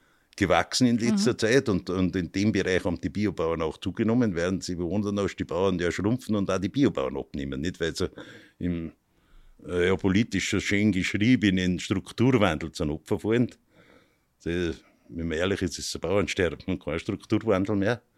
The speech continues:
Speaker 1: Weil, wenn man das, was heute die Gesellschaft von den Bauern erwartet,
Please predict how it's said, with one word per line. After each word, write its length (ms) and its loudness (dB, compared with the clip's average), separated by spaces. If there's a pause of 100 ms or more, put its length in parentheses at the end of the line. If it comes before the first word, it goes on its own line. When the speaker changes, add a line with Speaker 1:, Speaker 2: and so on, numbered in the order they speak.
(560)
Speaker 1:
Weil, 480 0 (240)
wenn 220 0
man 140 0
das, 480 -2 (680)
was 220 -2
heute 160 2
die 160 -6
Gesellschaft 640 -2
von 140 -4
den 120 -4
Bauern 340 0
erwartet, 560 -4